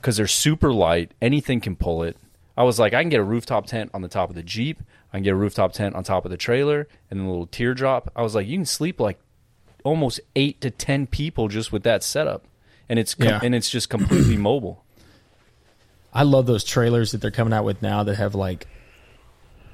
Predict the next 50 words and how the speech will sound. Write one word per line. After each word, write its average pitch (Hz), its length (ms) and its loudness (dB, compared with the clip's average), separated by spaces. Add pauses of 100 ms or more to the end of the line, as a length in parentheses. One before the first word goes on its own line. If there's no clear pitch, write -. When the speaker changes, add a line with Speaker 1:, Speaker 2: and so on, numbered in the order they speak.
(580)
Speaker 2:
they, 113 480 2
they're 123 220 2
compact 113 640 -2
and 120 100 2
then 113 80 -2
they 107 160 -2
open 113 340 0
up 117 200 0 (580)
and 120 120 0
they're 113 80 2
still 185 320 2
not 135 240 2
like, 110 440 -6 (580)
oh, 113 120 0
like 104 240 -4
a, 104 300 -2 (200)
like 117 160 -4
a 104 40 -8
fifth 131 260 0
wheel 131 480 4
or 123 80 2
an 107 80 0
R 107 160 4
V 113 340 -2
or 120 60 0
anything 117 280 0
like 117 160 -2
that. 120 360 -4
But - 200 -4
they, 107 580 -2 (140)
like, 117 120 -2
they 113 100 2
have, 117 160 0
you 117 140 -4
can, 113 280 -2 (140)
like, 110 200 -8
pull 139 180 2
out 120 160 2
a 110 40 -8
kitchen. 123 540 0 (400)
Speaker 1:
Yeah. 92 120 4
Speaker 2:
It's 78 120 0
like 101 160 0
drawers. 113 580 0
You're, 120 100 0
like, 107 180 -4
outside, 117 680 -2
but 117 120 -4
it, 110 100 -4
like, 104 180 -6